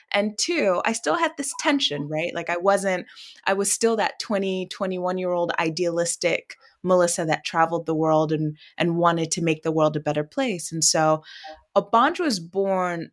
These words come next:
out of that sort of tension within myself of thinking about, all right, fashion accounts for ten percent of global carbon emissions. That's a problem, right? We use <laughs> hundreds of billions of, uh, of water to create textiles.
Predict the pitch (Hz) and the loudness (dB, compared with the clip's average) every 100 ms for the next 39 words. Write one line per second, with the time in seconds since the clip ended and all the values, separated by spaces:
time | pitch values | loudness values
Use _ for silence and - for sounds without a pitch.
0 | - 170 170 151 160 - - 180 156 - | -2 -2 -2 -4 -2 -2 -4 -6 -6 -8
1 | - 175 156 - 165 151 151 156 151 156 | -6 -4 -2 -4 -4 -4 -4 -4 -4 -6
2 | 147 147 156 - 170 156 170 156 156 151 | -8 -10 -12 -10 -10 -10 -12 -6 -4 -4
3 | - - _ _ _ - - _ 208 170 | -6 -20 _ _ _ -20 -20 _ -2 0
4 | - - 185 208 214 185 190 180 175 170 | -2 0 0 0 -4 -6 -8 -8 -10 -6
5 | 208 208 208 - 175 156 156 156 175 170 | -6 -6 -8 -6 -6 -6 -12 -8 -6 -6
6 | 165 - 156 147 139 123 123 - - - | -8 -6 -6 -6 -10 -10 -10 -12 -16 -18
7 | _ _ 190 247 240 - 151 165 135 - | _ _ 2 2 2 -8 -8 -6 -6 -6
8 | 131 120 202 - - - 165 170 190 185 | -8 -6 -10 -18 -20 -8 -4 -4 -6 -6
9 | 180 - - 226 233 214 202 180 160 185 | -6 -8 0 2 2 0 -2 -10 -4 0
10 | 190 185 165 160 156 165 156 147 - - | 0 0 -4 -6 -4 -2 0 0 -4 -12
11 | - - 170 180 185 180 180 160 175 - | -2 -2 4 6 6 6 4 4 0 0
12 | 185 165 - 202 190 - 170 147 139 - | 0 0 0 -2 0 -2 0 0 -2 -6